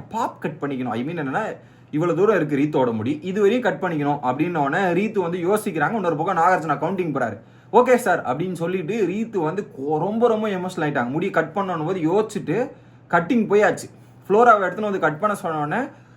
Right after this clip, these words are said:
கட் பண்ணும்போது ரீத்து வந்து ரொம்ப ரொம்ப எமோஷனலா பிரேக் டவுன் ஆகி அழுதுட்டாங்க. But இருக்குதுலேயே எனக்கு தெரிஞ்சு பெரிய சாக்ரிஃபைஸ் அப்படின்றது பாத்தீங்கன்னா, சஞ்சனாக்காக ரீத்து முடி வெட்டினது தான் பெரிய சாக்ரிஃபைஸ் compare to the, that, uh, காஃபி பவுடரோ கேப்டன்சியோ.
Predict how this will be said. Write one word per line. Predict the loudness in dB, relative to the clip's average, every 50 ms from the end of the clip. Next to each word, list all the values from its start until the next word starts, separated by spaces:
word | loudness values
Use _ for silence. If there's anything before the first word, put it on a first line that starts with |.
| -16 -4 0
கட் | 0 0 0 2
பண்ணும்போது | 0 0 2 0 -2 -2 0 0 0
ரீத்து | 0 -2 -6 -4 -4 -4
வந்து | -4 -2 -4 -4 -4 -2
ரொம்ப | -2 -2 -2 -2 0 0 0
ரொம்ப | 0 0 0 0 -2 0
எமோஷனலா | 0 0 0 -2 -4 -4 -2 0 0 0 2
பிரேக் | 2 -2 -2 0 0
டவுன் | -2 -2 0 0
ஆகி | 0 0
அழுதுட்டாங்க. | 0 0 2 0 0 0 0 0 0 0 -4 -4 -4 -4
But | -4 -4 -2
இருக்குதுலேயே | -2 -2 -2 -2 -2 -2 0 0 0 0 0
எனக்கு | -2 -2 -4 -4
தெரிஞ்சு | -4 0 0 -2 0
பெரிய | 2 0 0 0 2 2 0 2
சாக்ரிஃபைஸ் | 2 2 0 0 0 -4 -4 -2 0 0 0 0 -2 -4 -6
அப்படின்றது | -6 -6 -2 0 -2 0 0 -2 -2 0
பாத்தீங்கன்னா, | 0 0 -2 -2 -4 -2 -2 -2 -2 -2 -4 -10 -20 -20 -20 -20 -16 -4
சஞ்சனாக்காக | 0 0 2 2 2 2 4 4 4 4 6 4 4 4 4 2 0 0
ரீத்து | 0 -2 -2 -2 -2 -2 -2
முடி | 0 -2 -2 0 0
வெட்டினது | -2 -2 -2 -4 -4 -2 0
தான் | -2 -2 -2 0
பெரிய | 0 0 2 2 2
சாக்ரிஃபைஸ் | 2 0 -2 -4 -4 -4 -4 -6 -8 -10 -4
compare | -4 -4 -2 2 2 2 2 0
to | -2 -4 -2 0
the, | 0 0 0 0 -2 -2 -4 -4
that, | -4 -4 -4 -2 -2
uh, | -2 -2 -2 -4 -6 -10 -14 -20 -20 -20 -20 -10 -2
காஃபி | 0 0 0 0 -2 -2
பவுடரோ | 2 2 2 4 4 4 4 2 2
கேப்டன்சியோ. | 4 4 4 4 4 -2 -4 -4 -2 -2 -2